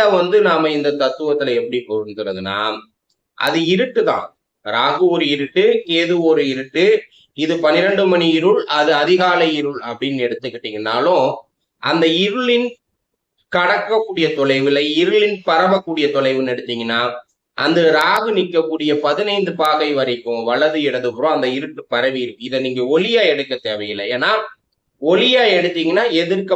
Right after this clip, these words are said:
பரவும். கொஞ்சம் கவனமா கேட்டீங்கன்னா, ஒளியா எடுத்தீங்கன்னா எதிர்க்க பரவும். இருளா இருக்கிறப்ப அது எதிர்க்க பரவாது, வலது மற்றும் இடதுபுறம் பரவுறதுனால, அப்ப இருள் கிரகமான ராகு தான் இருக்கக்கூடிய மைய புள்ளியிலிருந்து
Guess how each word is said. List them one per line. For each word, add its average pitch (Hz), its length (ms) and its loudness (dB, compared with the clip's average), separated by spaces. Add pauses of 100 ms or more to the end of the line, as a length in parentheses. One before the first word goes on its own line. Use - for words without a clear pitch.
(120)
பரவும். 113 400 -2 (140)
கொஞ்சம் 165 340 2 (380)
கவனமா 165 480 2 (100)
கேட்டீங்கன்னா, 139 400 -2 (160)
ஒளியா 190 320 2 (140)
எடுத்தீங்கன்னா 156 500 -2 (200)
எதிர்க்க 170 440 -4
பரவும். 107 320 -4 (420)
இருளா 226 460 2
இருக்கிறப்ப 160 460 2
அது 143 100 -4 (100)
எதிர்க்க 156 240 -4 (140)
பரவாது, 131 420 2
வலது 156 380 0 (100)
மற்றும் 143 340 -4
இடதுபுறம் 120 500 -2
பரவுறதுனால, 113 560 -2 (100)
அப்ப 127 180 2 (420)
இருள் 233 320 2
கிரகமான 185 500 2 (180)
ராகு 185 400 0
தான் 151 300 0
இருக்கக்கூடிய 147 580 -4
மைய 135 280 -2
புள்ளியிலிருந்து 120 680 -6